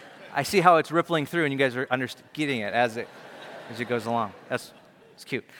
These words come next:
Um, so, now I want you to hold on to that for a second. So God's purpose is to re-, reconcile heaven and earth, to remove the hell from earth, remove evil and chaos from earth. Um, that is God's purpose. Now, I want you to hold that in your head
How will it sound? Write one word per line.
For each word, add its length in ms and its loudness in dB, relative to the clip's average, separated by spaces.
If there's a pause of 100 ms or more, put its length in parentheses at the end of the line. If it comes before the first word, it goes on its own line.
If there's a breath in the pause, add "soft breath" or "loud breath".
(140 loud breath)
Um, 420 6
so, 240 4 (800 loud breath)
now 160 8
I 100 8
want 160 6
you 60 -6
to 60 8
hold 140 10
on 100 8
to 40 4
that 120 8
for 100 0
a 40 0
second. 420 2 (180)
So 200 4
God's 320 6
purpose 460 4
is 120 0
to 160 2
re-, 200 4
reconcile 600 8
heaven 220 2
and 80 0
earth, 180 4
to 240 -4
remove 800 4
the 160 8
hell 300 6
from 380 6
earth, 380 4 (180 loud breath)
remove 320 6
evil 440 4
and 100 0
chaos 400 6
from 260 4
earth. 400 2 (480 loud breath)
Um, 260 8
that 160 8
is 140 -4
God's 280 4
purpose. 520 0
Now, 220 4
I 60 4
want 180 2
you 60 -4
to 60 6
hold 340 4
that 140 10
in 160 0
your 160 2
head 400 -2